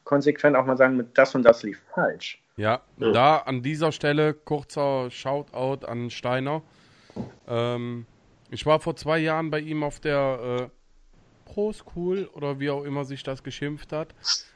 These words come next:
Speaker 2: Ähm, Steiner, wir kennen ihn, ich denk mal neunzig Prozent aus dem, aus dem Chat, äh, werden ihn kennen und, äh, aus seiner Art. Ähm,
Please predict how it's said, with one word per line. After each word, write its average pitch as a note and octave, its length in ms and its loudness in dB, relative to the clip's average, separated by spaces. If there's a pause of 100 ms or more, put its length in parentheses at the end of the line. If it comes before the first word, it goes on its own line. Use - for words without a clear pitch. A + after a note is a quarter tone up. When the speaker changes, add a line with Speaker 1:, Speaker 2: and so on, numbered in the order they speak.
(160)
Speaker 2:
Ähm, D3 420 0 (1800)
Steiner, F3+ 640 2 (100)
wir D3 180 0
kennen D3+ 460 -4
ihn, D3+ 220 -4
ich C#3+ 140 -8
denk C#3+ 180 -4
mal C#3 140 -2
neunzig C#3+ 360 0
Prozent C#3 440 -4
aus B2+ 320 -2
dem, B2+ 400 -6
aus A#2+ 160 -6
dem B2 160 -8
Chat, - 420 -6
äh, B2 380 -6
werden B2 320 -2
ihn A#2 280 -8
kennen C3 400 -4 (540)
und, B2 440 -2
äh, A#2 380 -6
aus A#2+ 180 -6
seiner A#2+ 340 -2
Art. B2 380 -4 (560)
Ähm, A2+ 380 -8